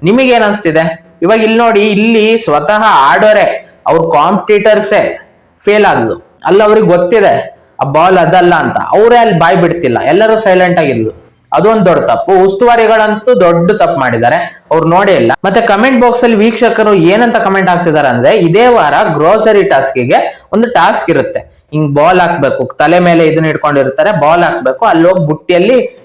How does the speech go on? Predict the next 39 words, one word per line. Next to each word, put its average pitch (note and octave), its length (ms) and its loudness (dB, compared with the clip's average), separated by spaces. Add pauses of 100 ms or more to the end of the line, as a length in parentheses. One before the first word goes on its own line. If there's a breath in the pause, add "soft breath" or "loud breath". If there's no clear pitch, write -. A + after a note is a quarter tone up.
ಇವ್ರು F#3+ 200 2
ತ್ರಿವಿಕ್ರಮ್ F3 520 2
ಅವ್ರು G#3+ 120 0
ಹಿಡಿತಿರ್ತಾರೆ, E3 600 0
ಅಲ್ಲಿ A3 640 0 (200 loud breath)
ಮೂರ್ A#3 220 2
ಹತ್ರ G#3+ 240 0
ಫೌಲ್ F#3+ 320 2
ಆಗುತ್ತೆ. C3 320 0
ತ್ರಿವಿಕ್ರಮ್ G#3+ 600 0
ಅವರು F#3 200 2
ಆ F#3 180 0
ಚೌಕಟ್ಟಲ್ಲಿ F3 680 0
ಇರಲ್ಲ, D3 300 0 (480 loud breath)
ಹೊರಗಡೆಯಿಂದ F#3+ 440 0
ಹಿಡಿತಿರ್ತಾರೆ, E3 600 0
ಅವಾಗ G#3 200 0
ಬಿಗ್ D#3+ 360 -2
ಬಾಸ್ A3+ 260 0
ಕಡೆಯಿಂದಾನೇ G3 460 0
ಅನೌನ್ಸ್ F3+ 380 0
ಆಗುತ್ತೆ, - 640 -4 (120)
"ಇಲ್ಲಿ F#3 320 0
ನೀವು F3+ 280 4
ಇಲ್ಲಿ E3 220 0
ಫೌಲ್ F3+ 240 0
ಮಾಡ್ತಿದ್ದೀರಾ, E3 520 -2
ಮೂರ್ F3+ 360 0
ಹತ್ರ F3+ 300 -2
ನೀವು F3 200 0
ಫೌಲ್ E3 260 2
ಮಾಡಿದೀರಾ, C#3+ 440 0
ಅದು C#3 240 0
ಒಳಗೆ E3 460 0
ನೀವು F3+ 200 0
ನಿಂತ್ಕೊಂಡು D#3+ 460 -2
ಹಿಡಿಬೇಕು D3 440 0
ಆ C3 120 -4
ಬಾಲ್ನ" C3 300 0